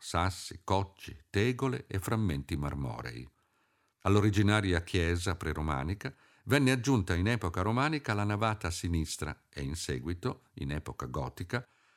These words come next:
la navata a destra caratterizzata dalla presenza di una cornice ad archetti che si riconosce anche nella zona absidale. L'esame del sottotetto permette di conoscere la forma primitiva ad aula della chiesa.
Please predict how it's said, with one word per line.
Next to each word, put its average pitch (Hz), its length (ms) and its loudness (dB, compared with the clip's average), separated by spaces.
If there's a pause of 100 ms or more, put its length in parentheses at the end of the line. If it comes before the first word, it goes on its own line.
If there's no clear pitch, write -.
(140)
la 101 100 0
navata 113 440 2
a 95 40 0
destra 107 500 0
caratterizzata 104 920 -2
dalla 90 200 0
presenza 104 520 0
di 92 100 -2
una 90 160 2
cornice 110 640 0
ad 95 140 -2
archetti 82 720 -6 (360)
che 71 160 -4
si 82 120 -4
riconosce 87 640 0
anche 76 440 -4
nella 95 340 -2
zona 65 380 -4
absidale. - 760 -8 (1000)
L'esame 101 400 4
del 85 120 2
sottotetto 73 840 -6 (440)
permette 135 460 4
di 87 80 0
conoscere 120 500 2
la 101 140 2
forma 113 360 0
primitiva 95 760 -2
ad 82 220 -4
aula 107 360 0
della 82 360 -4
chiesa. - 540 -12